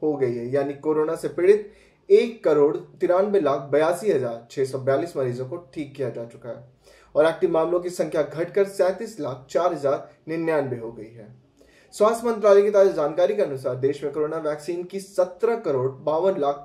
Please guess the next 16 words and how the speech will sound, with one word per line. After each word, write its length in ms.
पैंतीस 320
हजार 160
नौ 100
सौ 140
इक्यानवे 500
डोज 200
दी 200
जा 120
चुकी 320
है, 200
जिनमें 220
से 140
चौबीस 500
लाख 220
छियालीस 420
हजार 360